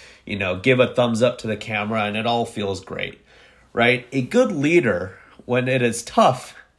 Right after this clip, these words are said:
is when they really show their colors and, you know, are able to lead some, an organization or a group through that,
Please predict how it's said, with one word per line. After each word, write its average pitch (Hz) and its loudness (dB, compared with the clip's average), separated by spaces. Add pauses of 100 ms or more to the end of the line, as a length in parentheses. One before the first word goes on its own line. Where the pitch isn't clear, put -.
is 117 -4
when 123 0
they 113 0
really 113 -2
show 107 -2
their 95 -2
colors 90 -8
and, 101 -8
you 98 -8
know, 92 -8 (420)
are - -6
able 127 2
to 135 -8
lead 113 0
some, 104 -4
an 104 -4
organization 104 -4
or 104 -4
a 95 -4
group 101 -6
through 107 -6
that, 95 -4